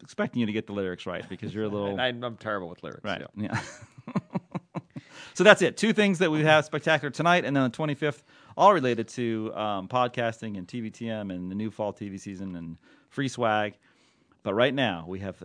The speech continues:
Speaker 1: important business to take care of with more email questions from Question Boy.
Speaker 2: Janet in Calgary writes.
Speaker 1: Oh, Calgary. Right off the bat, we're right into North America.
Speaker 2: Yes, or Calgary,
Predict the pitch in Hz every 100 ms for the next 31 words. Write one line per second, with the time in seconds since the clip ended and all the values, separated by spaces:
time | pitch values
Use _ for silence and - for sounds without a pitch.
0 | - - - 131 131 123 117 113 104 95
1 | 110 95 98 95 90 - _ _ _ _
2 | _ _ _ _ _ - 98 - - _
3 | 101 101 104 107 113 101 98 90 - 87
4 | - 87 - - 113 170 160 139 98 -
5 | _ _ _ - _ _ _ _ - 170
6 | 214 254 214 170 170 202 220 160 113 95
7 | 95 - - - - - 135 170 165 135
8 | - - 175 220 220 135 117 110 107 196
9 | 240 202 196 151 156 120 120 107 127 151
10 | 151 143 131 117 113 101 87 113 82 117
11 | 120 170 185 170 147 113 107